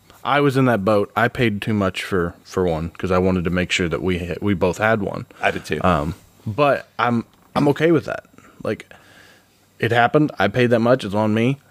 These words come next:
Speaker 1: But, like, I love that there's a bunch of people sitting on a bunch of 'em that they thought they were gonna make a bunch of money on.
Speaker 2: Yeah. Yeah.
Speaker 1: I think it's great.
Speaker 2: Um, the third figure re-, revealed by Hasbro Pulse was a Amazon exclusive. It's another Roadblock.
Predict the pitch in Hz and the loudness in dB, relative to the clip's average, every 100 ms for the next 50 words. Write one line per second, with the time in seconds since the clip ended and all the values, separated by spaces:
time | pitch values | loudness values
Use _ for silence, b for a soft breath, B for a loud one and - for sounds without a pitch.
0 | b b b _ _ - 98 - _ 98 | b b b _ _ -16 -14 -14 _ -2
1 | 117 110 107 - 117 123 127 117 110 110 | 2 2 2 0 0 2 2 0 0 0
2 | 104 110 104 110 120 117 - 147 135 107 | 2 0 -2 -2 -2 -2 0 0 2 2
3 | 95 98 104 95 107 101 95 101 107 92 | 2 0 0 2 2 2 0 2 2 2
4 | 101 104 101 101 104 101 101 120 - - | 0 2 0 0 0 0 0 -2 -2 -8
5 | - _ _ - 131 123 110 - _ b | -18 _ _ -4 0 0 0 -4 _ b
6 | b b b b - 107 101 107 90 - | b b b b -2 2 2 2 -2 -2
7 | 110 104 - B B B B B _ - | -2 -2 -6 B B B B B _ 0
8 | 123 120 117 113 - 127 113 151 160 - | 4 6 4 0 -4 -6 0 2 2 0
9 | 160 156 135 120 117 - - - 107 107 | 0 2 2 4 4 0 -6 -6 0 4
10 | 110 104 98 107 104 107 101 101 101 - | 4 4 2 2 0 0 2 4 2 0
11 | - - 95 92 - - 95 95 - 120 | -10 -2 4 4 2 0 0 0 0 0
12 | 123 104 95 95 - 104 98 104 110 113 | 0 2 0 0 -4 -2 0 0 0 -2
13 | - 110 113 - - - 113 110 98 95 | -2 -2 -2 -6 -14 -4 0 2 2 2
14 | 127 147 147 92 85 - | 2 0 2 0 2 -2